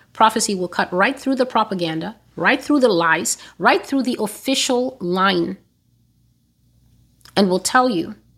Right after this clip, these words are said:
"God says this, and this is what is going to happen." And so what Ezekiel says to them at the request of God is, God says,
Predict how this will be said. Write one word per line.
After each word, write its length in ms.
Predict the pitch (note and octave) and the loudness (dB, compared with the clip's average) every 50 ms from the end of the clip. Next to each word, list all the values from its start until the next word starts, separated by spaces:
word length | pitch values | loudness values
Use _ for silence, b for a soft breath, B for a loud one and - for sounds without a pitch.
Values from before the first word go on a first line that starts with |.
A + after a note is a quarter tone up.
| _ _ _ _ _ _ _ _ _ _ _ _ _ - | _ _ _ _ _ _ _ _ _ _ _ _ _ 0
"God 280 | - G#3 A3+ C4+ B3+ | 2 4 4 4 4
says 500 | - - - A3+ G#3+ G#3 G3+ - - - _ - | 2 0 0 -2 -2 -4 -4 -6 -6 -8 _ -2
this, 480 | - F#3 D#3+ - - - - - - _ _ _ _ _ _ _ _ _ - | -2 -2 -2 -2 -6 -8 -8 -12 -16 _ _ _ _ _ _ _ _ _ -2
and 240 | F#3 F3+ F3 D3+ - - | 0 0 0 -2 -2 0
this 280 | - G3+ G3 - - | 0 0 2 0 -2
is 140 | F3+ E3+ - | -2 -4 -4
what 120 | F#3 E3 | -4 -4
is 100 | D#3+ D#3+ | -4 -6
going 200 | E3 - D#3 E3 F3 | -6 -6 -4 -4 -4
to 120 | - E3 | -4 -4
happen." 380 | E3+ E3+ E3+ - - G3 F#3+ - B B B B B B B B B | -6 -6 -8 -10 -12 -14 -14 -16 B B B B B B B B B
And 120 | B G3 G3 | B 0 2
so 60 | B3 | 2
what 180 | A#3 B3+ C#4+ D4 | 4 4 4 4
Ezekiel 400 | C#4+ A#3+ - B3+ A#3+ - B3 A3 | 2 2 2 0 -2 -2 -2 -2
says 340 | - - A#3 A#3+ B3+ B3+ | 0 2 2 2 2 0
to 100 | - B3 | 0 0
them 360 | G3+ F#3+ F3 F3 G#3 A#3+ B3+ - _ _ - | 0 0 0 -2 -2 -6 -8 -10 _ _ 0
at 160 | G3+ A3 G#3+ | 0 0 0
the 80 | G#3+ G3 | 0 -4
request 580 | F3 G3+ G3+ - - - D4 D4 - - - | -2 -4 -6 -4 0 2 2 4 2 0 -2
of 240 | - A3 D#3 D#3 C#3+ | -4 -6 -6 -4 0
God 420 | - G3 G3 G#3 G#3 G3 F#3+ F3 - | 4 4 6 6 6 4 4 0 -2
is, 540 | - F#3 F3 E3 F#3 G3 G3 - - - - _ _ b b b b b b b b b F#3 | -4 -2 -2 -2 -4 -4 -6 -6 -6 -8 -10 _ _ b b b b b b b b b 0
God 260 | D#3+ B3 C4 D#4+ F#4+ | 4 6 6 6 6
says, 720 | F4+ - - B3 A3 G3 F#3 F3+ F#3 G3 A#3 - - - - | 4 2 0 -2 -2 -2 -2 -4 -4 -6 -8 -10 -10 -10 -12